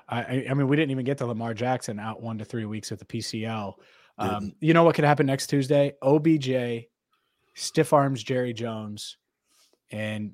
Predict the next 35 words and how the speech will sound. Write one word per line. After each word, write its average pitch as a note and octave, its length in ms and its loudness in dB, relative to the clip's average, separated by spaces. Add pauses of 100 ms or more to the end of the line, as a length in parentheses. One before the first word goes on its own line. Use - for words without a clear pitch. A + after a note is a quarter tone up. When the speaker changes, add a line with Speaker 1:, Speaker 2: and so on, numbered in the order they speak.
(120)
Speaker 1:
joins A#2+ 920 0
insert A#2+ 440 -2
whatever A2 320 -6
team G#2 280 -8
you G2 120 -10
think, F#2 420 -12
right? A2 320 -4
That, A2 200 0
that A#2+ 180 -2
would A#2+ 100 -4
be G#2 260 -8 (300)
kind G#2+ 160 -6
of G2+ 80 -8
a, G2 240 -8
an G2+ 160 -6
interesting G2+ 400 -10
storyline. G2 540 -4
No, G#2+ 240 2
there's, C3+ 200 6
there's D#3 280 8
not C#3+ 180 8
much. G#2+ 240 -2
This D3+ 200 8
was B2+ 120 2
a, A#2+ 240 0
a, A2+ 140 -6 (180)
a B2 80 -2
wild B2 480 2
show. B2+ 400 -2 (260)
Speaker 2:
Yeah. G2+ 140 -4
Speaker 1:
It A#2 60 -4
was A#2+ 120 4
a B2 60 8
wild, B2+ 520 4
uh, A2+ 320 0